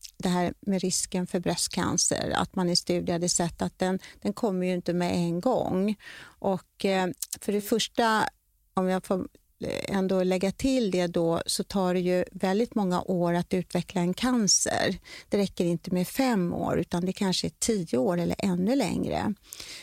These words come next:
Men när det gäller hormonbehandling, då tror man så här att, eh,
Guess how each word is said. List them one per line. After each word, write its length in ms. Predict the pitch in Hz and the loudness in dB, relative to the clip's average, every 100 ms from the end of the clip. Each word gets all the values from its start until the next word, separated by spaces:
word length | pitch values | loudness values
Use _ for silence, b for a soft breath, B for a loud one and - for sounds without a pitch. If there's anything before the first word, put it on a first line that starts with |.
| B - | B -2
Men 340 | 214 208 208 - | 2 2 0 0
när 200 | 208 208 | 0 2
det 60 | |
gäller 300 | 220 247 254 | 4 4 2
hormonbehandling, 920 | 247 254 233 220 190 185 185 180 185 190 | 4 2 2 2 2 2 2 2 2 0
då 100 | 220 | 0
tror 220 | - 196 | 0 2
man 200 | 180 180 | 2 2
så 120 | - | 0
här 480 | 196 254 226 175 175 - | 0 2 2 2 0 0
att, 400 | 190 180 - - | -2 -2 -2 0
eh, 160 | 185 | 0